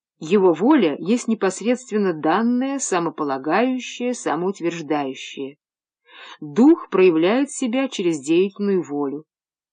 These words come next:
Все законы воли в ней самой,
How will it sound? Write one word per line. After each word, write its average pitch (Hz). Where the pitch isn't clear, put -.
Все 196
законы 160
воли 247
в 214
ней 160
самой, 147